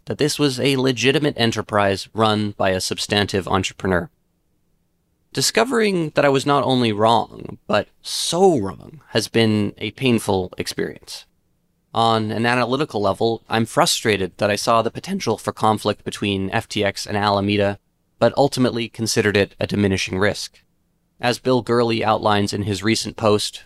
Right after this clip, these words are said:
Venture Capital Red Flag Checklist, this should have set off a louder alarm. Setups of this kind rarely end well,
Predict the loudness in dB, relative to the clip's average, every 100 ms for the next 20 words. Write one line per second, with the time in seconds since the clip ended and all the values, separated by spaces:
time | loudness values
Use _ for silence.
0 | 0 0 2 -2 0 -2 0 0 2 0
1 | 0 -2 -2 0 0 2 -2 -2 -6 _
2 | _ _ -2 0 2 0 0 0 2 2
3 | 2 0 -4 0 2 2 2 0 0 0
4 | -4 -16 _ _ _ _ 2 2 4 0
5 | 0 -2 0 0 2 0 0 -2 0 2
6 | 2 0 0 0 2 2 2 -2